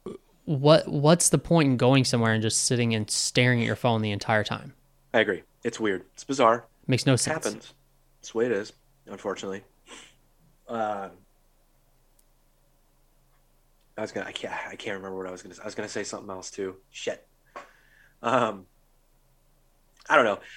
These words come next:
Speaker 2: It's an interesting conversation because so many people treat it differently and so many people expect different things out of service. And, uh,
Speaker 1: I mean,
Speaker 2: oh, that's
Speaker 1: I
Speaker 2: what I was gonna ask you. Have you ever, so, I mean, you've been married qu-, quite a while now, but so, like,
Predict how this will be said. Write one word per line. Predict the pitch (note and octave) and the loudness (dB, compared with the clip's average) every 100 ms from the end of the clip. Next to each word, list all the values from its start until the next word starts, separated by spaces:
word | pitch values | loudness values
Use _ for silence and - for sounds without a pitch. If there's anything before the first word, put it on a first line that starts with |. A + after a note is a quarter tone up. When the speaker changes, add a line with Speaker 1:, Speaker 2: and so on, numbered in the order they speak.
| - | 4
Speaker 2:
It's | G#3 A#3+ | 4 8
an | A#3 | 6
interesting | A3+ F#3+ E3 D3+ C3+ | 8 6 6 2 2
conversation | C#3 B2 A2+ - A2 - B2 A#2+ | 2 2 0 0 0 -2 -6 -6
because | G#2+ A2 G2+ - | -4 -4 -4 -6
so | - - A#2+ | -10 2 4
many | A#2+ A2+ | 4 0
people | A2+ A2+ G#2+ | -2 -4 -4
treat | - A2+ | -2 -2
it | G#2 | 0
differently | A2 A2+ G#2+ G2+ | 0 0 -2 -4
and | F#2 | -4
so | G#2+ | -6
many | G#2 | -6
people | F#2+ A2 G#2+ | -8 -8 -8
expect | F#2 - G2+ | -8 -4 -4
different | G#2+ F#2+ | -4 -12
things | A2 G2+ | -12 -10
out | G2 | -10
of | F#2+ | -10
service. | - D#3+ C3+ A#2+ - | -4 -2 -2 -8 -12
And, | F2+ _ _ _ _ _ _ - - _ _ _ _ _ _ _ - | -20 _ _ _ _ _ _ -20 -20 _ _ _ _ _ _ _ -2
uh, | A2+ G2+ F#2+ F2+ - - - | 2 2 0 -4 -10 -16 -2
Speaker 1:
I | F3+ | 6
mean, | G#3 | 8
Speaker 2:
oh, | B2+ | 6
that's | G#2+ C#3 | 2 2
Speaker 1:
I | |
Speaker 2:
what | F#3+ | 4
I | A#2 | 4
was | G#2 | 2
gonna | A2 | 2
ask | G#2+ - | 0 0
you. | A2 | 0
Have | C3+ | 4
you | D#3+ | 6
ever, | D#3+ D3+ A#2+ | 8 6 4
so, | - - C#3+ B2+ | -2 2 6 8
I | |
mean, | B2 A2+ G#2 - A#2+ | 6 2 -6 -14 -6
you've | B2+ | -2
been | B2+ | 0
married | A2 G#2+ G2+ F#2+ _ _ _ _ _ _ _ _ _ _ _ _ _ _ _ | 2 2 2 -4 _ _ _ _ _ _ _ _ _ _ _ _ _ _ _
qu-, | - - | -18 2
quite | A#2+ | 4
a | G#2+ | 6
while | G#2 G#2 | 8 6
now, | G2+ G2 | 4 0
but | G2+ | -2
so, | - A2+ | 2 4
like, | G#2+ G#2 | 4 2